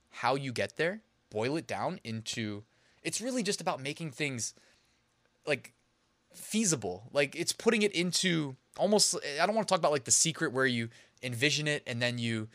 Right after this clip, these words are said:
somehow hope that it magically happens. I think envisioning it in your head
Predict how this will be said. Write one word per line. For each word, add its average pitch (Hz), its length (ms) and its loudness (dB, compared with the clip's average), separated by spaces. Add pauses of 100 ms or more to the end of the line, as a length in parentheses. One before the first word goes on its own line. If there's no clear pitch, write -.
(200)
somehow 147 380 2
hope 143 260 0
that 135 100 0
it 117 80 -6
magically 123 400 4
happens. 117 480 2 (420)
I 156 60 2
think 254 300 0 (100)
envisioning 170 540 6
it 190 100 2
in 156 140 0
your 143 160 2
head 165 380 2